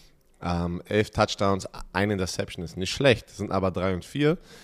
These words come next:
Ähm, die Tennessee Titans sind verdammt heiß.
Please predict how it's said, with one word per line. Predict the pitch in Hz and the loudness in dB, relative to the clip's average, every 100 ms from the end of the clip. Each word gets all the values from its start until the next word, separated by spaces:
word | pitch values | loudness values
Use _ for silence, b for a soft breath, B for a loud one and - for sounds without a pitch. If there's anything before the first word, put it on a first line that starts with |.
| B B | B B
Ähm, | 90 90 87 | -4 -2 -2
die | 90 | -4
Tennessee | 107 104 98 82 | -2 -2 -4 -2
Titans | 101 104 | 0 0
sind | 92 90 | -2 -4
verdammt | 92 98 95 92 | -2 0 0 2
heiß. | 101 107 110 - | 4 4 0 -8